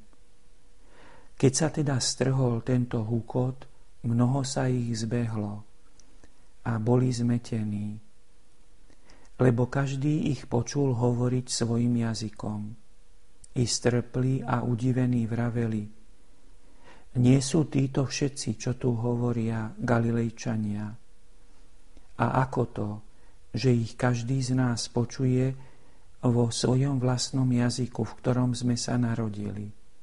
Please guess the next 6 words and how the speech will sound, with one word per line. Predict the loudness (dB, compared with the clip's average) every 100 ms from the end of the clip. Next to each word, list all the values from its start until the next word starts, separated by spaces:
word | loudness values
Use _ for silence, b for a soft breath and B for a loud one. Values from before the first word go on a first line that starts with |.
| -14 -14 b b b b b b b -14 -6 2
My, | 6 6 4
Parti, | -2 2 2 2 -2 -2 0 2 0 2
Médi, | 4 4 4 2 0 0
Elamčania, | 2 2 2 0 -2 -2 0 0 0 2
obyvatelia | 2 2 2 0 0 0 2
Mezopotámie, | 4 4 2 0 0 -2 0 0 0 -2 -2